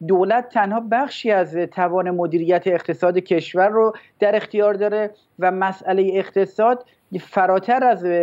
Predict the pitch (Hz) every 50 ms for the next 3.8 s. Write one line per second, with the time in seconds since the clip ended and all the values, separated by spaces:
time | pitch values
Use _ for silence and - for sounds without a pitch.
0 | 170 165 156 - - - - - 185 180 196 208 196 - 190 170 - - 170 165
1 | - 180 165 156 165 175 175 185 202 214 202 202 _ _ _ _ - 180 185 196
2 | 226 233 233 - 190 196 190 180 202 175 180 170 170 - - 180 175 165 156 160
3 | 202 196 226 233 - - 220 226 202 208 202 196 214 233 220